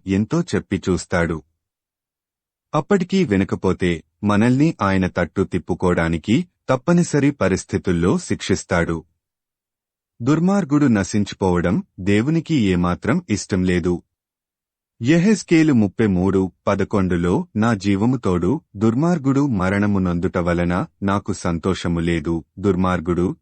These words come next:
తన దుర్మార్గత నుండి మరలి బ్రతుకుట వలన నాకు సంతోషము కలుగును" అని దేవుడు తన బిడ్డలను రక్షించుకోవడానికి ఎంతో ఆరాటపడుతున్నాడు. ఎందుకంటే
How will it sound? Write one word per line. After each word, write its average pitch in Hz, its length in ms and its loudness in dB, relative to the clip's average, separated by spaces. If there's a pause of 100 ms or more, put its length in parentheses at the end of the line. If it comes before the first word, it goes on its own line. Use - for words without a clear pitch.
తన 107 160 0
దుర్మార్గత 87 680 -2
నుండి 85 340 -2
మరలి 90 380 -2
బ్రతుకుట 87 480 -4
వలన 85 480 -2 (220)
నాకు 95 280 -2
సంతోషము 90 840 -2
కలుగును" 87 500 -2 (140)
అని 98 220 0
దేవుడు 87 600 -2
తన 87 140 0
బిడ్డలను 87 680 0
రక్షించుకోవడానికి 87 1040 -4
ఎంతో 90 600 -2
ఆరాటపడుతున్నాడు. 87 1080 -2 (1080)
ఎందుకంటే 98 680 0